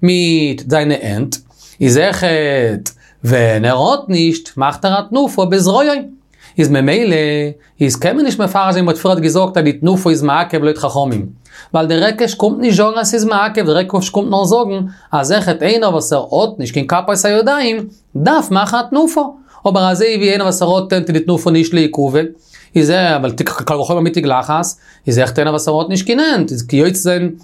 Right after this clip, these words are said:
מיט, מיט זרועו, אבער דא מאכט נישט מיט זרועו, לאזט נישט לעיכבו. ממילא, איז קען מען נישט זאגן, טאקע, אז די תנופה איז מעכב, לית חכמים. איז דאס, וואס פרעגט, ווער זאגט ער די ברייתא פון זו איז תורה, אז גט יא בשמאי?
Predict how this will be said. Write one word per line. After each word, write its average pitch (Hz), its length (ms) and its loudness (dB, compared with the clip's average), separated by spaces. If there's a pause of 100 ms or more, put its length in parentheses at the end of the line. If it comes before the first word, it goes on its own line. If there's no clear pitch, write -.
(300)
מיט, 160 240 2
מיט 165 160 4
זרועו, 208 360 2
אבער 120 160 -2
דא 143 180 0
מאכט 143 220 -2
נישט 151 140 -6
מיט 151 120 2
זרועו, 139 300 2 (400)
לאזט 151 200 0
נישט 180 160 0
לעיכבו. 226 320 0 (880)
ממילא, 202 420 2 (480)
איז - 120 -2
קען - 200 0
מען 311 80 4
נישט 202 180 0
זאגן, 180 400 2 (360)
טאקע, 190 360 0 (680)
אז 123 680 0
די 135 100 2
תנופה 180 400 2
איז 156 100 2
מעכב, 147 640 -2 (380)
לית 180 180 2
חכמים. 127 540 -2 (720)
איז - 120 -8
דאס, 185 280 0
וואס 127 160 -4
פרעגט, 127 680 -4 (340)
ווער 139 260 0
זאגט 180 260 0
ער 175 60 2
די 165 120 2
ברייתא 165 360 -2
פון 165 160 -2
זו 123 120 2
איז 151 160 0
תורה, 151 180 2
אז 139 120 -2
גט 123 160 -2
יא 151 60 2
בשמאי? 113 440 -2